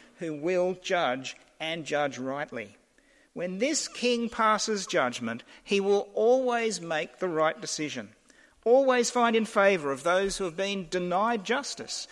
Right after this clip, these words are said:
always vindicate those who have suffered oppression under cruel and heartless leaders. He will always fix the wrongs, and he will always expose the wickedness and depravity of the human heart.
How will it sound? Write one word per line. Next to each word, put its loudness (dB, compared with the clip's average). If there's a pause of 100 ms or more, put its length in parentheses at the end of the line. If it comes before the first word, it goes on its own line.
(120)
always 6
vindicate 2
those 2
who 0
have 0
suffered 0
oppression -2
under 2
cruel 2
and -4
heartless -2
leaders. -8 (220)
He 0
will 4
always 2
fix -4
the -2
wrongs, 0 (260)
and -10
he -6
will -4
always 4
expose 0
the -4
wickedness -4
and -12
depravity -2
of -4
the -6
human -6
heart. -10